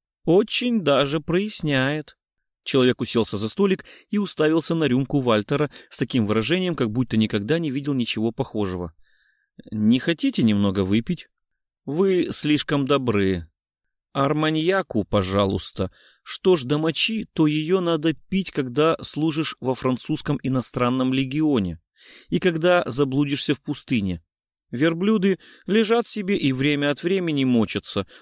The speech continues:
другой влаги нет. Разве что еще кровь,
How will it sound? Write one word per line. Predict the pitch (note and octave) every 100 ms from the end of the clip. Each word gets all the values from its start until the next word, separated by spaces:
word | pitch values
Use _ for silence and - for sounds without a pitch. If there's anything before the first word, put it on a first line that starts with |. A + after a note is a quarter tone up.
| -
другой | F3 F3+ G3 G3+
влаги | C3 C3+ C3 B2+ B2+ C3+
нет. | B2 B2 G#2 F#2 - _ - -
Разве | F#3 G#3+ G3
что | F#3+ - F#3
еще | E3+ - F3
кровь, | - C3 G#2 -